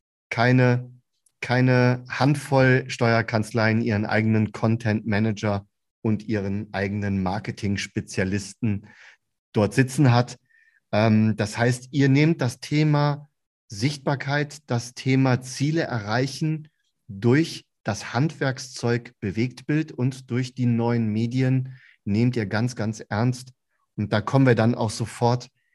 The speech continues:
zur ersten Frage, die ich dir gerne stellen möchte, Florian, und zwar, ähm,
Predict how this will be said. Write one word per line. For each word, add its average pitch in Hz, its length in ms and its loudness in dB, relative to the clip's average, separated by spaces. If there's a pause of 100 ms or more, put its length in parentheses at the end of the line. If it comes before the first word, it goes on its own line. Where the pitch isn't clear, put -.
(340)
zur 120 680 2 (420)
ersten 127 420 2
Frage, 139 340 0
die 151 80 -4
ich 139 80 -8
dir 135 120 0
gerne 139 240 2
stellen 135 360 4
möchte, 127 240 2
Florian, 120 460 2
und 117 100 2
zwar, 113 460 0 (580)
ähm, 113 480 4